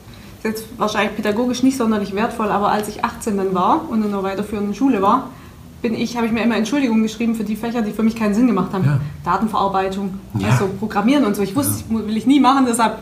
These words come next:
Speaker 1: da war ich einfach immer nicht da. Nicht kein Beispiel dran nehmen, sondern immer schön hingehen.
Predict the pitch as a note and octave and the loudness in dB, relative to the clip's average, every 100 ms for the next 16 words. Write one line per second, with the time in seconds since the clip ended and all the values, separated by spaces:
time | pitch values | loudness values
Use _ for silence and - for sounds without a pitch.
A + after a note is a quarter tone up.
0 | - G#3+ G#3 G#3 G#3+ F#3+ F#3+ G#3 F#3+ F#3+ | -8 0 2 2 0 -6 -6 -4 -2 0
1 | G#3+ - - - - A#3 A#3 A#3 G#3+ G3+ | 0 0 -8 -18 -4 -2 0 0 0 0
2 | G#3 B3 A3+ A#3 B3 B3+ A#3+ G#3 F#3+ A3 | 0 -2 0 2 2 2 0 0 -2 -2
3 | G#3+ F#3+ G3+ A3+ A#3+ B3 | -2 -2 -2 0 0 -2